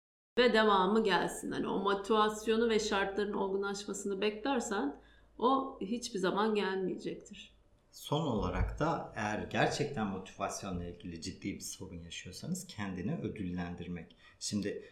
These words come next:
Speaker 2: çoğu yaptığımız rutin iş için aslında bir ödül yok. Belki temel ihtiyaçlarımızı karşılamak için işle ilgili yaptığımız şeyler sonuçta yaşam tarzımızı etkilediği için bir motivasyon kaynağı olabilir ama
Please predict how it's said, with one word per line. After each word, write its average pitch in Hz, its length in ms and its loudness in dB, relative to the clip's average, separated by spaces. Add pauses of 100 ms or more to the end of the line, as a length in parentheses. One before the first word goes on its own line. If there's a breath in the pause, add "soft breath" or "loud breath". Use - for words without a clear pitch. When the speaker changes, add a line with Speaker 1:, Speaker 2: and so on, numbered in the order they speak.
(140)
Speaker 2:
çoğu 139 200 2
yaptığımız 135 480 2
rutin 127 380 -2
iş 131 180 -2
için 120 220 -2
aslında 117 500 0
bir 123 180 -4
ödül 107 340 -2
yok. - 400 -8
Belki 131 320 2
temel 135 220 4
ihtiyaçlarımızı 127 680 -2
karşılamak 127 520 -2
için - 240 -6
işle 120 300 -2
ilgili 117 220 -4
yaptığımız 117 520 -2
şeyler 117 520 0 (500)
sonuçta 101 600 -4 (260 loud breath)
yaşam 110 400 2
tarzımızı 107 440 2
etkilediği 107 840 0
için 104 200 -4
bir 104 100 -2
motivasyon 104 640 -2
kaynağı 101 400 -2
olabilir 98 400 -2
ama 190 380 0